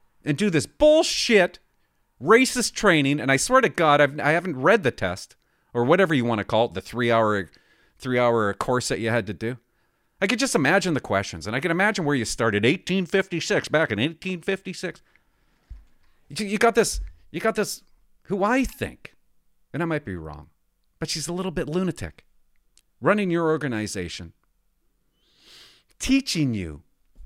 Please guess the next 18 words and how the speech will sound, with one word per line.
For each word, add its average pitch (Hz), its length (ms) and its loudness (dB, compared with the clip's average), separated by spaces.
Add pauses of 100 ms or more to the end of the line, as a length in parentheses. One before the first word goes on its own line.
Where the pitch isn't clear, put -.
(1400)
how 185 120 -4
to 233 80 0
be 160 200 -4
a 110 60 -2
better 143 220 -6
police 92 440 -12
officer 320 520 -12 (640)
with 120 200 -10
racist 170 440 -4
training 226 520 -6 (640)
and 127 160 0
more 180 300 0 (320)
de-escalation. 240 1200 0 (1500)
The 220 100 6
next 277 300 2
commissioner, 151 580 -2
I 117 140 0
hope, 98 320 -2